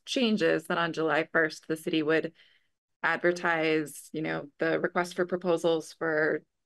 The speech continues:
development projects, um, and the city would have a hundred and fifty thousand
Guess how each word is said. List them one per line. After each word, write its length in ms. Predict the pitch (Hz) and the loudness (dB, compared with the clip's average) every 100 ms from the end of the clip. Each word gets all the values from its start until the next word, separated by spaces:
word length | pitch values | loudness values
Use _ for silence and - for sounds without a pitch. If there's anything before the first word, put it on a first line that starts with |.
| - | -4
development 420 | 180 165 165 170 | 0 2 0 -4
projects, 720 | 165 160 160 160 - - - _ _ _ - | -2 0 0 -2 -10 -18 -20 _ _ _ -4
um, 340 | 143 147 147 147 - | -2 0 -2 -6 -2
and 260 | 160 156 | -2 0
the 60 | 156 | -2
city 300 | - 170 156 | -2 -2 0
would 180 | 165 175 | 0 0
have 360 | 160 156 156 - _ _ | 0 0 -2 -12 _ _
a 60 | - | -10
hundred 240 | 170 160 | -6 -4
and 100 | 151 | -4
fifty 280 | 156 156 156 | -6 -6 -4
thousand 600 | 156 185 190 190 196 196 | 0 2 2 0 -2 -2